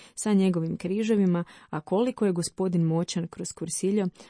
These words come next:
evo, nadam se da ste malo osjetili i kroz ovo malo svjedočanstvo naše Marijete Peršić iz udruge Job.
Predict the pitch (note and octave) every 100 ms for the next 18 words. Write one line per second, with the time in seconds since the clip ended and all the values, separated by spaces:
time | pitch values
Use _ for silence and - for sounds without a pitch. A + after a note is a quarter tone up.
0 | - - E3 E3 E3+ E3+ - D#3 E3 -
1 | E3 F3+ F3+ G3 F#3 - G3 - F#3+ F3+
2 | E3+ E3+ F3 F#3 F3 E3 F#3 E3+ E3+ E3+
3 | E3+ - F3 - E3+ E3+ - E3+ E3+ -
4 | - - F#3 - E3 E3 E3+ E3+ - -
5 | F3 F#3+ - G3+ - - F3 E3+ E3 E3
6 | D#3 D#3+ - F#2